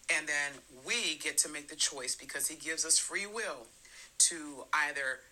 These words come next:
go with Christ or not. That's, that's all there is to it. He loves us so much, he's going to allow us to make our own choice. So he presents us with him, and then we get to choose. And I wanna thank God. And the scriptures say, "I, you haven't chosen me, I've chosen you."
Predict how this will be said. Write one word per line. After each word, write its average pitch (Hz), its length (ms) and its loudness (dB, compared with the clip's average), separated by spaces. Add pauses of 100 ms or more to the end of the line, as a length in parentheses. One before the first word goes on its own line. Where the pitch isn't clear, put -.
(320)
go 165 280 0
with 208 240 -4
Christ 208 540 0
or 151 360 -6 (180)
not. - 380 -2 (120)
That's, 147 260 0
that's - 220 -4
all 143 220 -2
there 160 100 -4
is 165 140 2
to - 180 2
it. 135 140 -12
He 165 120 -10
loves 151 300 -2
us 165 80 4
so 175 160 4
much, 156 240 -2
he's 147 140 -2
going 143 240 -6
to 143 180 -2
allow 143 320 0
us 139 120 2
to 135 120 -4
make 131 180 -6
our 117 120 -2 (120)
own 139 100 -10
choice. 120 400 0 (220)
So - 180 4
he 156 120 -10
presents 156 500 2
us 208 200 2 (340)
with 208 220 0
him, 160 260 4 (460)
and 151 100 0
then 151 140 0 (100)
we 156 280 -8 (180)
get 135 160 -2
to - 100 2
choose. - 480 2 (420)
And 139 120 2
I 139 100 2
wanna 143 200 0
thank 196 340 0
God. 139 240 2
And 139 80 -6
the - 40 4
scriptures - 360 4
say, 196 100 4
"I, 156 360 4
you 170 120 -12
haven't 170 240 -2
chosen 151 380 -4
me, 160 140 -8
I've 139 200 -4
chosen 135 440 -2
you." 170 240 -2